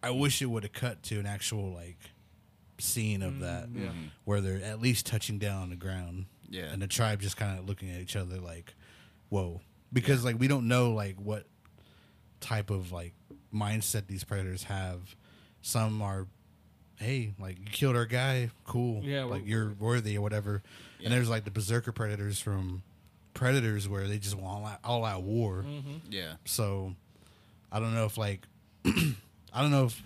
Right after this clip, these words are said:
Speaker 1: how they're gonna do the sequel is, like, if they touch down and they go to war with the Comanche tribe,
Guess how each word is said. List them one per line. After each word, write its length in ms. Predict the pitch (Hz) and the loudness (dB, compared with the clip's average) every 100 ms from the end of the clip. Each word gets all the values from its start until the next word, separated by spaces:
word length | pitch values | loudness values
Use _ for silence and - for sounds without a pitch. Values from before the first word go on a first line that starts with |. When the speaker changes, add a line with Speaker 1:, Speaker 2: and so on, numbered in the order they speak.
| - | -6
Speaker 1:
how 140 | 131 | -2
they're 100 | 127 | 0
gonna 140 | 117 117 | 2 2
do 80 | 113 | 2
the 60 | |
sequel 420 | - 123 120 113 107 | 2 2 4 4 4
is, 100 | 98 | 0
like, 160 | - | -4
if 60 | 95 | -4
they 100 | 98 | -4
touch 300 | - 165 - | 0 0 2
down 440 | 156 147 147 147 135 - - - - | 2 4 4 2 -2 -10 -20 -14 -4
and 80 | 104 | -2
they 60 | |
go 200 | 98 117 | 4 6
to 60 | 117 | 6
war 260 | 110 113 107 | 6 6 4
with 120 | 104 | 0
the 80 | 101 | -4
Comanche 380 | 104 104 107 | -2 -2 -2
tribe, 640 | 104 - 120 123 123 120 | -6 0 4 4 4 2